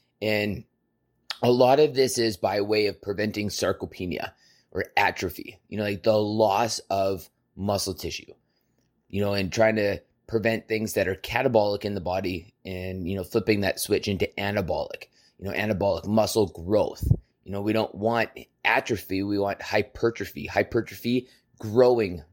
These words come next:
new muscle. Atrophy, losing muscle. You know, so there's some real key terms to remember. You know, and the one thing that he said is just, like, when you look at muscle protein synthesis,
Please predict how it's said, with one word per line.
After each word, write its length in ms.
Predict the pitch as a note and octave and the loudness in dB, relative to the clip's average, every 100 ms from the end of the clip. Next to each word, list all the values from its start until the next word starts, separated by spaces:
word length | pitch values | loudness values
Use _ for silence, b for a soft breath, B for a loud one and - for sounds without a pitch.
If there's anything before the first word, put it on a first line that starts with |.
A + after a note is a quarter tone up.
| - | -10
new 200 | G#2 G#2 | -4 -2
muscle. 460 | F#2 E2+ - - - - | -2 -4 -6 -12 -18 -4
Atrophy, 600 | G2+ A2 A2+ G#2+ C3 C3 b b - | 0 0 -2 -2 -4 -4 b b -12
losing 680 | G2+ C3+ C#3+ C#3 C3 F#2+ | 0 4 4 2 0 0
muscle. 460 | E2+ D#2+ - - - _ _ _ _ _ _ _ _ _ | -4 -8 -10 -12 -16 _ _ _ _ _ _ _ _ _
You 120 | G2+ | 0
know, 80 | A2 | 0
so 140 | G2 | 2
there's 160 | G#2+ G#2 | 2 4
some 200 | A#2 G#2+ - _ - | 2 2 -4 _ 2
real 220 | C3 C#3 | 6 6
key 300 | - D3+ C3+ | 2 -6 -6
terms 580 | - B2+ B2+ B2+ A#2 - | -4 0 0 0 -2 -8
to 160 | - | -6
remember. 540 | F2 F#2+ G#2+ F2+ - - _ _ _ _ _ _ _ _ | -4 -2 -2 -4 -8 -16 _ _ _ _ _ _ _ _
You 120 | G#2+ A#2 | 0 4
know, 60 | |
and 100 | A#2 | 4
the 60 | A2+ | 6
one 200 | B2+ B2+ | 4 2
thing 180 | A#2 A2+ | 0 0
that 140 | G#2 | -2
he 60 | F#2+ | 0
said 320 | A2+ A2 G2 | 4 4 4
is 280 | G2 F2+ - | -4 -8 -8
just, 260 | G#2+ G2 | -6 -2
like, 180 | G#2+ F#2+ b b | -2 -2 b b
when 160 | F#2+ A#2 | -2 4
you 100 | C3 | 6
look 160 | C3 | 6
at 160 | B2 - | 4 4
muscle 300 | G#2 A2+ A2+ | 0 -2 -2
protein 580 | - A2+ - G#2 F#2+ F2 | -2 -2 -2 -6 -6 -10
synthesis, 840 | - - C#3 D3 C#3 F#2+ C2+ F#2 | -14 -4 -2 0 0 -2 -2 -4